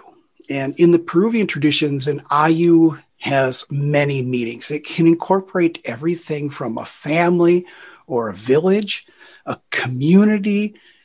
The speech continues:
a structure or, or, or job like fishermen or farmers.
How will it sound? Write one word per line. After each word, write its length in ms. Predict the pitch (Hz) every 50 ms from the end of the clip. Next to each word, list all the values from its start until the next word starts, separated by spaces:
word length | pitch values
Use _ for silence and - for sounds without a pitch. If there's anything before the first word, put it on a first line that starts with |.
| _ _ _ -
a 440 | 147 135 123 120 117 117 113 123 - _ _ _
structure 680 | - - - - - 175 170 - - - - - 196 196
or, 420 | 202 202 175 147 127 123 123 -
or, 380 | - 123 123 120 123 127 - - -
or 400 | 139 127 - - - - - - _ _ _ _ -
job 580 | - - 139 151 160 170 180 190 190 165 143
like 300 | 131 123 127 - _ -
fishermen 680 | - - - - 175 - - 202 190 196 202 202 196
or 160 | - - - -
farmers. 840 | - - - - 156 160 175 180 185 190 190 190 208 208 - -